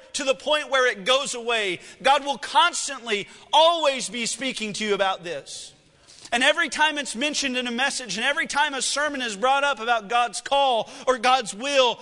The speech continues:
there you'll have to retreat into your hermit shell, because God does not repent upon his callings.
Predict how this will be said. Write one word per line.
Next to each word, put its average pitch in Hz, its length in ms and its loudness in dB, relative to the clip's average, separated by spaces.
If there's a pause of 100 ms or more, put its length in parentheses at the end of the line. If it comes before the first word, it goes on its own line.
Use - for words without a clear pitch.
(140)
there 269 280 6
you'll 302 180 0
have 285 260 -2
to 269 80 -8
retreat 269 520 -2
into 240 240 -2
your 262 200 2
hermit 269 380 -2
shell, 214 340 0 (180)
because 262 360 -2
God 320 480 4
does 254 180 -6
not 294 300 2
repent 330 560 0
upon 269 360 -2
his 220 180 -6
callings. 147 720 -4